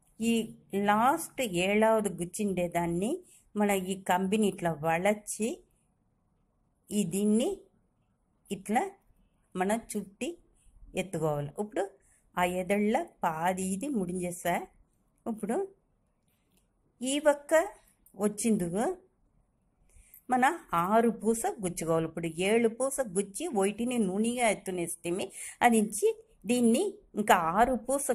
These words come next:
గుచ్చి మన అదే మాదిరి ఈత ఒక హోల్ చేస్తేమి కదా, అదే మరి ముడి చేసి ఒక హోల్ చేస్తేమింటే మనకి ఈ మాదిరి ఎదళ్ళు వచ్చును. ఈ మాదిరి మనం ఎనిమిది చేసి పెట్టుకోవాలా.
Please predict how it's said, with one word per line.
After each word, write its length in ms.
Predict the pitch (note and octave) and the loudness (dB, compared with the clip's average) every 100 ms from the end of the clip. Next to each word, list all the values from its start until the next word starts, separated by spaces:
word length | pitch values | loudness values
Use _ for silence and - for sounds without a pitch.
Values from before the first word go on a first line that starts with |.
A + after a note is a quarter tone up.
| E3+ | -4
గుచ్చి 400 | F#3 F#3+ - D#4+ G4 - _ _ - | -8 -6 -8 -4 -6 -8 _ _ 0
మన 160 | F4+ C#4+ | 4 6
అదే 340 | G3 F#3+ C4 D4+ | 4 4 0 2
మాదిరి 380 | E4 A3 G#3 B3 - | 4 4 2 -2 -4
ఈత 220 | G#3 G#3 G#3 A#3 | -4 2 2 2
ఒక 120 | G3 F#3 - _ _ - | 2 0 -2 _ _ -16
హోల్ 280 | - A3+ G3 - - | -2 2 2 -2 -4
చేస్తేమి 420 | F#3 - F3+ E3 | -4 -2 -2 -2
కదా, 260 | E3 G3 D4+ | 0 0 2
అదే 200 | A#3+ G#3+ | 4 4
మరి 200 | A3+ A#3 | 4 4
ముడి 280 | A3 G3 A3+ - | 2 0 -2 0
చేసి 240 | G#3 - F4+ - - - | -2 -2 -8 -10 -16 -2
ఒక 100 | F#3+ F#3+ | 0 4
హోల్ 220 | A3 A3+ A3 | 2 2 0
చేస్తేమింటే 640 | F#3 F#3 - G3+ F#3+ F3 A#3+ F4+ - - - | -4 -4 -6 -2 -2 2 2 0 -4 -14 -2
మనకి 280 | A3+ A#3 G3+ F3 | 2 4 2 -2
ఈ 60 | B3+ | -2
మాదిరి 440 | C4 A#3 A3+ A3 F#4+ - _ _ | 2 4 4 4 0 -6 _ _
ఎదళ్ళు 460 | F#3+ G#3 A3 B3 G3 | 2 6 6 6 4
వచ్చును. 380 | E3 E3 F3+ D#3+ - - - | 0 0 -2 -2 -4 -14 -2
ఈ 100 | C#4+ | 0
మాదిరి 380 | C#4+ C4 C#4+ D4+ | 6 6 6 2
మనం 300 | G3+ F#3+ D4 F4 - | 2 4 2 0 -4
ఎనిమిది 520 | F#3 G#3+ C4+ D4 A3+ G3 G#3+ | 4 4 4 0 -2 0 4
చేసి 220 | A#3 - - | 4 2 -8
పెట్టుకోవాలా. 640 | F#3 F3+ F3+ E3 E3 G#3+ | -6 -2 0 0 2 2